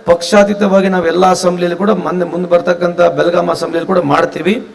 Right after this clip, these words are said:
ಖಂಡಿತವಾಗ್ಲೂ ಈಗ ನಮ್ಮ ಅಪ್ಪರ್ ಕೃಷ್ಣ ಪ್ರಾಜೆಕ್ಟಿಗೆ ನಮ್ಮ ಸರ್ಕಾರ ಸುಮಾರು ಐವತ್ತು ಸಾವಿರ, ಮೂವತ್ತು, ಮೂವತ್ತೈದು ಸಾವಿರ ಕೋಟಿ ಬರೀ ಲ್ಯಾಂಡ್ ಅಕ್ವಿಸಿಷನ್ಗೆ ಕೊಡ್ಲಿಕ್ಕೆ ಒಪ್ಪಿಗೆ ಕೊಟ್ಟಿದೆ. ಆ, ಎಲ್ಲ ಸರ್ಕಾರಗಳು ಅವ್ರವ್ರ ಕಾಲದಲ್ಲಿ, ಆ,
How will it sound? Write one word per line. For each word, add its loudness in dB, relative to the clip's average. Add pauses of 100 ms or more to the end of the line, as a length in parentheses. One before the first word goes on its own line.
(440)
ಖಂಡಿತವಾಗ್ಲೂ 4
ಈಗ 2
ನಮ್ಮ 0
ಅಪ್ಪರ್ 0
ಕೃಷ್ಣ -4
ಪ್ರಾಜೆಕ್ಟಿಗೆ -4 (540)
ನಮ್ಮ -2
ಸರ್ಕಾರ 2 (460)
ಸುಮಾರು 2
ಐವತ್ತು 2
ಸಾವಿರ, 2
ಮೂವತ್ತು, -2
ಮೂವತ್ತೈದು 0
ಸಾವಿರ 4
ಕೋಟಿ 0
ಬರೀ -2
ಲ್ಯಾಂಡ್ 0
ಅಕ್ವಿಸಿಷನ್ಗೆ -4
ಕೊಡ್ಲಿಕ್ಕೆ -4 (280)
ಒಪ್ಪಿಗೆ -2
ಕೊಟ್ಟಿದೆ. -2
ಆ, -12 (220)
ಎಲ್ಲ 4
ಸರ್ಕಾರಗಳು 2
ಅವ್ರವ್ರ 2
ಕಾಲದಲ್ಲಿ, 0 (360)
ಆ, -4